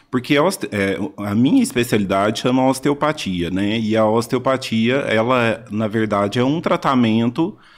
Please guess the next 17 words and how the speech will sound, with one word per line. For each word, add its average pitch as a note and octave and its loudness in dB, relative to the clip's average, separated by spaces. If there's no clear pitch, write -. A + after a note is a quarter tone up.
que C3 2
visa B2+ 2
muito B2+ 2
mais B2+ 2
o, D#3+ 2
o A#2+ 2
equilíbrio B2+ 0
do G#2+ 0
corpo, A2+ 4
o G#2 -2
restabelecimento G#2 -2
da G#2 2
saúde G#2 0
de C3 -4
uma D#3 -2
forma A#2 -2
conservadora. B2+ -2